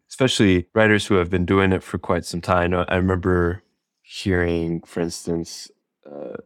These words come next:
Zadie Smith say that she looks forward to finishing a manuscript 'cause she knows she'll then return back to, to reading or, or catch up on titles that she's been wanting to read. And,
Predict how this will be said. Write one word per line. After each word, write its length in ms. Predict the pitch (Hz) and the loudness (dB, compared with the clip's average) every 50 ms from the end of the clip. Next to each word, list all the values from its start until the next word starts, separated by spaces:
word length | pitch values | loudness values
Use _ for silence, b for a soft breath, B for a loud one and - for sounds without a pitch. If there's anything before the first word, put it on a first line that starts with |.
| _ - - | _ -10 -8
Zadie 400 | 85 87 92 87 85 85 85 - | -2 0 2 2 2 0 -2 -4
Smith 260 | - - 87 82 - | -2 -2 -2 -2 -2
say 340 | - - - 85 82 82 80 | -4 -2 0 2 2 2 2
that 220 | 80 71 - - | 0 0 -2 -2
she 180 | - - 117 107 | 0 2 4 4
looks 220 | 107 104 98 - | 4 4 2 0
forward 320 | - - 110 107 104 101 - | 0 2 4 4 4 2 2
to 80 | - 95 | -2 -6
finishing 800 | - - 113 110 110 107 - - 107 101 98 92 90 90 85 85 _ _ _ _ - - | -2 2 2 4 4 2 2 2 2 4 4 4 4 2 0 -2 _ _ _ _ -6 -2
a 60 | 90 | 0
manuscript 580 | 90 87 87 87 90 87 - - 98 90 - - | 2 2 2 2 2 0 0 -2 -4 -4 -4 -4
'cause 140 | - 95 | -4 -4
she 180 | 90 - - 92 | -4 0 0 2
knows 280 | 87 92 90 92 90 - | 4 4 4 4 2 2
she'll 240 | - - 98 87 | 0 0 0 0
then 260 | 80 87 87 85 85 82 | 0 0 0 0 0 0
return 460 | 85 82 - - 98 87 85 82 80 | -2 -2 -2 -2 -2 0 0 0 0
back 320 | 78 82 82 87 - - | -2 -2 -2 -2 -4 -8
to, 400 | - - 85 82 80 80 82 85 _ _ _ _ _ _ _ _ _ | -8 -4 -2 -2 -2 -2 -4 -8 _ _ _ _ _ _ _ _ _
to 140 | - - 87 | -4 -2 2
reading 380 | 85 87 90 82 85 87 82 85 | 4 4 4 4 4 2 2 2
or, 100 | 85 82 | 2 0
or 140 | - 85 87 | 0 -2 -6
catch 300 | - - 98 87 - 92 | -2 -4 -4 -4 -4 -6
up 100 | - 90 | -4 -4
on 120 | 82 85 | -4 -4
titles 360 | - - 85 80 82 82 78 82 | -4 -4 -2 -2 -2 -2 -4 -4
that 140 | 87 73 | -6 -6
she's 240 | - - - 82 76 | -6 -6 -6 -6 -4
been 120 | - 82 78 | -6 -6 -4
wanting 300 | 87 82 80 82 85 85 | -2 -2 -2 -2 -4 -6
to 140 | - - | -8 -6
read. 320 | 78 82 80 80 82 80 80 | -2 0 0 2 2 2 0
And, 240 | 78 78 85 87 | 0 -2 -2 -4